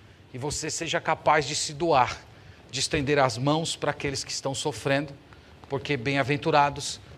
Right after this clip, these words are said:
os misericordiosos, porque eles alcançarão misericórdia. Amém. Vamos orar ao Senhor, vamos agradecer por esse momento de meditação na palavra.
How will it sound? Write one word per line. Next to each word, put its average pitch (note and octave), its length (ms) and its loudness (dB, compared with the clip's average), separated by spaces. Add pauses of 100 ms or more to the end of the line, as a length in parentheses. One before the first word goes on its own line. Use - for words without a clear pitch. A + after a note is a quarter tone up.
os C#3 160 -4
misericordiosos, C3+ 1040 -2
porque - 280 -10
eles C3+ 160 -4
alcançarão C3 640 -2
misericórdia. A#2 760 -6 (760)
Amém. E3+ 380 4 (1200)
Vamos F3+ 260 4
orar D#3+ 200 6
ao D3+ 80 4
Senhor, D#3+ 440 -2
vamos D3+ 280 -6
agradecer C#3 760 -4 (1700)
por B2+ 120 -8
esse C3+ 200 -6
momento C3+ 460 -4
de B2 200 -8
meditação B2 680 -4
na B2+ 100 -6
palavra. F#2+ 560 -8